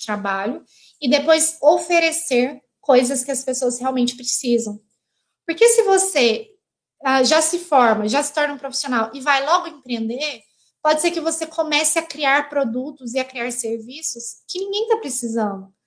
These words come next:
Talvez não seja isso que as pessoas queiram consumir. Então, é bem importante aprender primeiro sobre o mercado de trabalho pra depois oferecer algo novo,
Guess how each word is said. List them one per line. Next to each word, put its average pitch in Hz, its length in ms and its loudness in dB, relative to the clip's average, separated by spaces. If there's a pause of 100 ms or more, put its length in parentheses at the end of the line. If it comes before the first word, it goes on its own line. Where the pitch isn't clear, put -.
(180)
Talvez 294 300 2
não 339 100 -2
seja 330 380 0
isso 339 360 0
que 254 80 -6
as 240 120 -2
pessoas 240 340 -2
queiram 226 300 -4
consumir. 226 800 -4 (520)
Então, 262 160 0
é 269 120 4
bem 320 240 2
importante 247 680 4
aprender 240 600 0
primeiro 339 320 -4
sobre 254 240 -4
o - 20 0
mercado 247 420 -2
de - 160 -6
trabalho 240 500 0
pra 269 120 -4
depois 269 320 -4
oferecer 262 680 -6
algo 247 340 0
novo, 208 320 -6